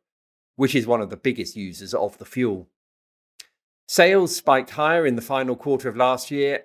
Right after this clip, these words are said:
and storage facilities are full, but experts still expect to see a rise in the price of diesel once the new measures take effect. Diesel is already significantly more expensive than petrol, thanks to supply constraints.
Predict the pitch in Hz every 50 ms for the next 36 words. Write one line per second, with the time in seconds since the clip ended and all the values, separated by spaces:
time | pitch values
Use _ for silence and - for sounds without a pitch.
0 | _ _ - 120 123 120 117 113 - - 165 170 180 170 170 175 - 120 - -
1 | 135 117 113 - - 123 104 117 120 - - - 190 185 135 95 87 - _ _
2 | _ _ _ _ _ _ _ _ - 120 147 156 - - - - 156 143 - -
3 | - - - 170 170 180 - - - 156 143 - - - - - - 139 123 113
4 | 110 123 131 131 151 156 160 147 - 143 123 117 117 - 131 123 117 110 - 117
5 | - - 120 110 104 98 - 110 104 98 _ _ _ _ _ _ - 113 127 139
6 | 143 101 - - - 120 113 117 117 117 107 101 92 87 - 98 87 - - 104
7 | 87 - - 92 - - 120 110 90 - _ _ _ _ _ _ _ _ _ _
8 | _ _ _ _ _ _ _ _ _ _ _ _ - 156 165 165 - 165 151 147
9 | - 117 123 139 131 123 113 123 143 147 143 139 113 104 101 - - - - 151
10 | 107 113 127 139 147 143 151 143 - 139 104 92 113 113 120 131 139 139 113 -
11 | - - 110 107 - 110 101 - 104 98 101 131 151 135 - - - 98 87 -
12 | _ _ _ _ _ - 117 101 98 - - - 107 - - - - - 131 131
13 | 131 131 123 - 110 98 87 - - 104 87 82 82 - - -